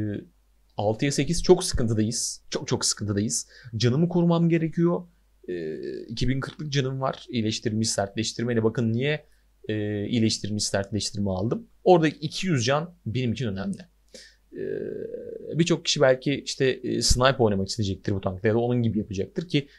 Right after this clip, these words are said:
ben kesinlikle yanlış olduğunu düşünüyorum. Çünkü tankın zırhı hat tutmaya çok müsait.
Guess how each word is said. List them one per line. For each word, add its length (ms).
ben 320
kesinlikle 480
yanlış 300
olduğunu 300
düşünüyorum. 400
Çünkü 460
tankın 520
zırhı 540
hat 360
tutmaya 540
çok 280
müsait. 560